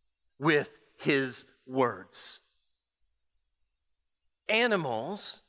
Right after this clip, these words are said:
creatures of instinct, communicate in an instinctual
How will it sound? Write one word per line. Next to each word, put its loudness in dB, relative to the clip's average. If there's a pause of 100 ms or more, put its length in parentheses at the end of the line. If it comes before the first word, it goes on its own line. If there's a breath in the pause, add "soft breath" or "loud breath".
(140)
creatures 2
of 2 (300 soft breath)
instinct, 2 (1200)
communicate 2
in 2
an 4
instinctual 4